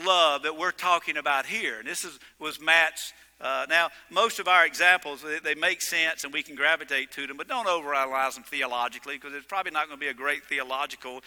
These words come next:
and Matt even said that a minute he said, he goes, "Well, they don't, don't trace this too theological. It won't be that great theologically at the end, but it, it sounds good on the beginning." Get ready for this. I,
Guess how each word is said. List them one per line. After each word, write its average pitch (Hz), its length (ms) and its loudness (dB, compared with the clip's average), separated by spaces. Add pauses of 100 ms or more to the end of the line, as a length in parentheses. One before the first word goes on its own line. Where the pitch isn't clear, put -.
(120)
and 156 100 -6
Matt 170 240 6
even 143 280 -6
said 156 240 -4
that 131 140 -2
a - 20 -14
minute 143 240 -6
he 131 80 -6
said, 175 220 -4
he 147 60 -2
goes, 156 80 -4
"Well, 220 140 0 (260)
they 180 120 -2
don't, 254 240 2 (160)
don't 254 180 0
trace 233 320 4
this 226 180 0
too 220 200 -2
theological. 180 600 2
It 151 80 -6
won't 202 200 -6
be 185 100 0
that 175 160 2
great 170 240 0
theologically 160 640 -2
at 147 100 -8
the 165 240 -2
end, 147 160 0
but 135 80 -6
it, 135 140 -6 (100)
it 156 100 -2
sounds 208 320 6
good 175 140 2
on 170 80 2
the 156 80 -6
beginning." 143 420 4 (880)
Get 123 120 -10
ready 123 160 0
for 117 100 -16
this. 123 400 -12 (2750)
I, 143 880 8